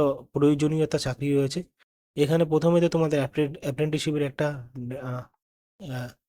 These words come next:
রেজিস্ট্রেশন আইডি বানাতে হবে, তারপরে তোমরা অ্যাপ্লিকেশন করতে পারবে। দেখো, এখানে বিষয়টা হলো আঠারো তারিখ থেকে, আ-,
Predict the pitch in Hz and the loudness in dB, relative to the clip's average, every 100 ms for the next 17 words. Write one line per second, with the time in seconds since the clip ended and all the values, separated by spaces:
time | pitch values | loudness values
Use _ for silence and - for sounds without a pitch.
0 | _ 165 147 143 175 160 143 139 147 151 | _ -4 -2 -2 -2 0 2 2 0 0
1 | 143 156 170 135 135 139 139 165 - - | 0 0 0 0 -2 -4 -4 -6 -8 -20
2 | _ _ - 127 127 170 165 139 123 117 | _ _ -8 -6 -4 -4 0 -2 -2 -8
3 | 113 - _ _ _ _ _ - 151 156 | -8 -12 _ _ _ _ _ -2 2 2
4 | 156 151 180 180 - 180 175 160 202 - | 4 4 6 4 4 6 6 6 2 -4
5 | _ _ _ - 135 170 175 175 165 175 | _ _ _ -4 2 6 6 4 4 4
6 | 175 156 | 6 4